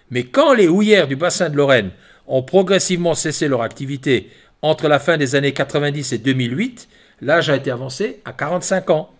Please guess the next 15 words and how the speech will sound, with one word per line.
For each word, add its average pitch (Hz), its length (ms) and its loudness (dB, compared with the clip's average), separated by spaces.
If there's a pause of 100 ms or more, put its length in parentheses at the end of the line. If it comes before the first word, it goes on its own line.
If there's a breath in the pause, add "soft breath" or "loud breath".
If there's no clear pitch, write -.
(260 soft breath)
puis 160 220 -2
à 160 60 4
quarante-trois 185 760 -2
en 127 100 -12
deux 135 100 -6
mille 160 200 -6
trois, 127 400 -6 (380 soft breath)
par 131 180 -4
dispense 196 720 -4 (120)
préalable 156 600 -4
d'activité. 160 720 -6 (1200 soft breath)
Basés 190 440 4
sur 185 240 0
le 170 80 2
volontariat, 156 880 0